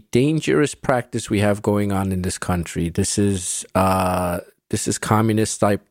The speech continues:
type tactics that are still happening. Um, that's why just a little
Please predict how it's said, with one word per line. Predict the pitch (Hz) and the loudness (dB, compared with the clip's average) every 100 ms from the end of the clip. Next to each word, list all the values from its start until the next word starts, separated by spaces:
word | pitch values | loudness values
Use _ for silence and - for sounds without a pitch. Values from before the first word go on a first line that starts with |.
| _ - | _ -4
type | - 101 - | -2 -2 -2
tactics | - 98 - 135 - - | 0 0 0 -4 -4 -10
that | - 98 | -2 0
are | 92 | 0
still | - 98 | 0 0
happening. | 90 101 - 135 151 143 _ - | 2 0 0 -2 -2 -4 _ -4
Um, | 90 92 87 85 _ _ _ _ - | -2 0 -2 -6 _ _ _ _ -2
that's | 98 - | -2 2
why | 104 101 | 2 2
just | 95 101 - 107 | 2 -2 -2 -2
a | |
little | 95 101 113 110 110 107 | 0 2 2 2 -2 -4